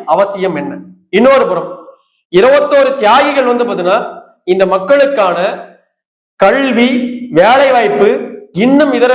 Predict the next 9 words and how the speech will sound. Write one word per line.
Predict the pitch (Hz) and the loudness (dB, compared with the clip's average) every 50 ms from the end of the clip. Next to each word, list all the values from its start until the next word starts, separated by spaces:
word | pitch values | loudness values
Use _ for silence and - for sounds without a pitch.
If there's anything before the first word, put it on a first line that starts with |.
| 240 | 0
இருக்கிற | 233 208 - 190 180 196 226 - - - - - 147 170 | -2 -4 -2 0 0 0 0 0 -4 -10 -10 -4 0 2
அரசாங்க | 202 240 233 - 269 262 262 254 240 220 226 240 262 - - - - - 147 180 | 2 2 0 0 0 0 2 0 0 0 -2 -2 -2 -4 -8 -12 -6 -2 -2 -2
அதிகாரத்துவத்தை | 190 254 262 277 285 285 277 269 254 - - 233 208 202 - - 202 208 247 311 - - - - _ _ _ 180 | -2 0 0 2 4 4 4 2 0 -2 -4 -4 -4 -4 -4 -2 -2 -2 -2 -2 -6 -10 -16 -20 _ _ _ -2
இந்த | 180 185 185 185 | -2 0 0 2
சமூகம் | 214 220 254 262 269 254 269 262 | 2 2 2 2 2 2 2 0
பெற்றே | 220 208 208 - 254 285 285 285 277 | 0 0 0 0 2 2 2 2 0
தீரணும் | 240 247 254 254 247 226 | -2 -2 0 0 0 0
அப்படின்றதுக்காக, | 196 190 202 190 190 - 190 - - 170 165 165 180 220 269 - - - - - _ _ _ - 180 | -2 -2 -6 -6 -8 -8 -6 -2 0 0 0 2 0 0 -2 -2 -8 -14 -20 -20 _ _ _ -2 0
இடஒதுக்கீடு | 202 277 285 285 277 269 262 - - 240 226 | 2 4 4 4 2 2 0 -2 -6 -6 -8